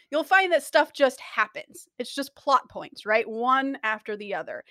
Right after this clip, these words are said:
And that is actually what you will find in the nineteen eighty-one draft. Stuff just happens. There's no cause and effect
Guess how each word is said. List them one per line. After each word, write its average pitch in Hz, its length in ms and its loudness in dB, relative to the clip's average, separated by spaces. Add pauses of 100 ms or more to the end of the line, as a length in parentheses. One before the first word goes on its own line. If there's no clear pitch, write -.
(240)
And 233 100 -6
that 294 140 -2
is 285 80 -6
actually 339 380 0
what 240 240 0
you 240 120 -8
will 220 140 -6
find 220 640 -4 (260)
in 214 60 -6
the 220 80 -4
nineteen 220 360 -4
eighty-one 208 400 -4
draft. 165 280 -6
Stuff - 460 -4
just 220 260 -6 (200)
happens. - 540 -8 (240)
There's 226 200 -6
no 269 240 2
cause 233 400 0
and 226 80 -6
effect 202 480 -6